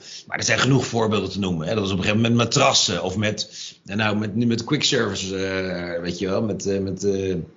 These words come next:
hè, dus de, de, de snelle retailers die rondrijden nu op dit moment. En sommigen gaan het hopelijk redden,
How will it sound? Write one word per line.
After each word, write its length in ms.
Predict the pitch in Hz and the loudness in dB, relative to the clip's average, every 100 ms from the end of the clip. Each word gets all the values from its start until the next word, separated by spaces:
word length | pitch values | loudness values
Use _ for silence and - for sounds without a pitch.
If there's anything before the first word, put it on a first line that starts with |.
| _ _ - - | _ _ -20 -4
hè, 140 | 107 110 | 2 4
dus 160 | 95 | 4
de, 140 | 101 90 | 2 2
de, 120 | 87 | 2
de 160 | 95 | 2
snelle 640 | 90 127 120 104 98 98 95 | 2 4 4 6 4 4 2
retailers 640 | 90 113 - 98 87 82 | 2 2 6 4 4 -2
die 180 | 92 85 | -4 -4
rondrijden 540 | 92 87 85 80 73 | -2 -2 0 -2 -4
nu 80 | 69 | -10
op 120 | 69 | -10
dit 100 | 110 | -10
moment. 580 | 78 67 - - - - - | -8 -10 -14 -20 -18 -18 -4
En 60 | |
sommigen 300 | 147 127 107 | 0 2 2
gaan 180 | 104 120 | 2 2
het 80 | 113 | 4
hopelijk 340 | 113 113 92 | 2 2 2
redden, 340 | 120 143 - | 4 4 4